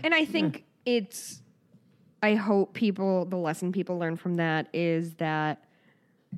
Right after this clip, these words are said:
Speaker 1: depression does not discriminate against your success,
Speaker 2: Mm-hmm.
Speaker 1: 'cause Anthony Bourdain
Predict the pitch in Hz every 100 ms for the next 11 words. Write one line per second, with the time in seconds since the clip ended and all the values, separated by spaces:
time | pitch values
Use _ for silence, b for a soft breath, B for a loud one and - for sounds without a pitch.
0 | - _ - - _ 214 185 202 175 -
1 | 196 185 180 170 170 170 160 185 180 214
2 | 175 - 175 - 180 180 180 185 185 185
3 | 180 165 160 175 - - 170 151 156 180
4 | 135 185 185 170 - 185 180 180 185 180
5 | 175 175 170 170